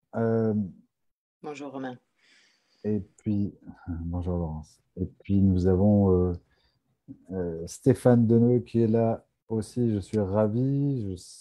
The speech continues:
Speaker 1: n'étais pas sûr que tu viendrais aujourd'hui, mais je suis ravi que tu viennes une fois de plus, euh, répondre et recevoir les témoignages de tous ceux qui sont là. Et donc, Stéphane, je te présente Pascal Longuet qui est là, euh, qui est avocate d'affaires. Et, euh,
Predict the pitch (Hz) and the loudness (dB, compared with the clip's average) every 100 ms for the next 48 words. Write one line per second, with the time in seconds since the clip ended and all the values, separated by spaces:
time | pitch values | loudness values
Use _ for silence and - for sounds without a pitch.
0 | - _ - - 117 - 131 123 - 104 | -20 _ -12 -2 -2 2 0 0 0 4
1 | 101 98 104 95 95 98 127 135 _ _ | 4 6 4 4 2 0 -2 -6 _ _
2 | _ _ 95 85 95 95 101 113 - _ | _ _ -10 -8 -6 -2 -2 -4 -8 _
3 | _ - 95 95 110 104 104 95 _ _ | _ -8 -4 2 4 4 0 -4 _ _
4 | _ _ _ 107 101 - 107 101 - 123 | _ _ _ -4 -2 0 0 0 -2 -4
5 | - - 101 98 98 113 117 107 98 98 | -2 -2 2 2 0 -2 0 2 2 2
6 | 101 - 107 107 101 104 101 104 113 98 | 0 -2 -2 0 -2 -2 0 0 -2 -2
7 | 98 92 98 - 107 - - 90 101 131 | -6 -6 -14 -8 -10 -10 -6 0 0 0
8 | _ _ _ - - - _ _ _ _ | _ _ _ -20 -20 -20 _ _ _ _
9 | _ 104 104 101 98 101 107 - 104 120 | _ 6 8 8 8 6 2 2 2 4
10 | 117 104 101 107 113 107 110 - 120 - | 4 2 2 0 0 0 -2 -2 -4 0
11 | 117 110 110 107 131 - 104 98 110 165 | 0 2 0 -2 -4 -4 -4 -2 -4 -6
12 | _ _ _ _ _ - _ _ 110 98 | _ _ _ _ _ -20 _ _ -6 -4
13 | 101 110 110 117 101 104 - 123 135 131 | -2 0 2 2 2 0 0 2 2 2
14 | 113 113 110 107 101 101 104 | -2 0 2 2 0 -2 -4